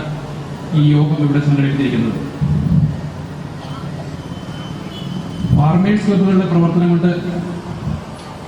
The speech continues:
ഗവൺമെന്റ് നബാർഡും ഒക്കെ ഉദ്ദേശിക്കുന്നത് കാർഷിക മേഖലയുടെ വളർച്ചയാണ്. പുത്തൻ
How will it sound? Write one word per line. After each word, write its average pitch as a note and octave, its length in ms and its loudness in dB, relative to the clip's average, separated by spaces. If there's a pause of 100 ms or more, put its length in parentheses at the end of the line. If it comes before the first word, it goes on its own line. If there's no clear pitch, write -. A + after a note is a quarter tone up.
(1300)
ഗവൺമെന്റ് F3+ 500 4 (120)
നബാർഡും E3+ 420 4
ഒക്കെ E3+ 200 4
ഉദ്ദേശിക്കുന്നത് D#3+ 600 4 (1700)
കാർഷിക D#3+ 540 4
മേഖലയുടെ D#3+ 400 2
വളർച്ചയാണ്. C#3+ 520 2 (4000)
പുത്തൻ E3+ 360 4